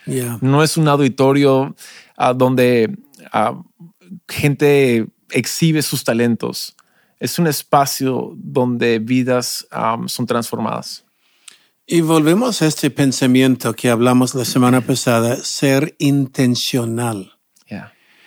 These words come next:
Speaker 1: No es decir, "Ok, ah, yo quiero cantar este cántico porque es mi favorito, pero yo también quiero cantar lo mío porque es favorito."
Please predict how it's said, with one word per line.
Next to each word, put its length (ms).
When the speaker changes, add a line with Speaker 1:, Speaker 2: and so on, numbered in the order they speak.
Speaker 1:
No 280
es 140
decir, 580
"Ok, 160
ah, 340
yo 180
quiero 160
cantar 300
este 220
cántico 480
porque 240
es 40
mi 120
favorito, 520
pero 220
yo 140
también 320
quiero 200
cantar 280
lo 80
mío 180
porque 240
es 120
favorito." 680